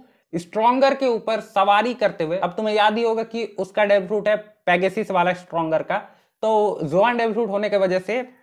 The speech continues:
वो स्ट्रॉन्गर जो है पेगासस में ट्रांसफॉर्म हो सकता है। और डॉग क्यू क्या करता है, उसके ऊपर बैठ करके उड़ते हुए वहां पे आता है। प्लस ब्लैकबियर्ड उन सब के ऊपर है। मेरे को ये चीज पल्ले नहीं पड़ा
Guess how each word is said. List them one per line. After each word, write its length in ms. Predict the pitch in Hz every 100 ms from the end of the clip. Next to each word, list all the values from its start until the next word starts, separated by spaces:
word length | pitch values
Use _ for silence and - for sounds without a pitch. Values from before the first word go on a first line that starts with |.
| 175
वो 160 | 190 196
स्ट्रॉन्गर 500 | - 185 196 226 220
जो 100 | 214
है 100 | 220
पेगासस 460 | 196 185 185 214 208
में 140 | 214
ट्रांसफॉर्म 520 | 214 196 190 220 202
हो 100 | 156 127
सकता 320 | 113 - 104
है। 240 | - _ _ _ -
और 260 | 170 180 190 - - _ _ 156
डॉग 440 | 156 214 233 233
क्यू 140 | 254 226
क्या 180 | 220 175
करता 300 | 156 - 233
है, 80 | 285
उसके 400 | 214 220 - 226
ऊपर 320 | 175 220 247 - -
बैठ 340 | 180 226 208
करके 380 | - 156 - 214 294
उड़ते 340 | 262 269 262
हुए 200 | 190 190
वहां 220 | 208 165
पे 140 | 147 - -
आता 280 | 233 - 127
है। 160 | 107 - -
प्लस 300 | 226 262 - - _ _ _ -
ब्लैकबियर्ड 720 | 117 160 208 247 233 240 254
उन 240 | - 233 226
सब 360 | - 214 185 -
के 220 | 226 208 -
ऊपर 320 | 165 160 151
है। 140 | 110 - - 156
मेरे 300 | 196 240 247
को 180 | 247 226
ये 200 | 208 208
चीज 200 | 214 190
पल्ले 340 | 185 180 185
नहीं 200 | 165 165
पड़ा 260 | 156 120 101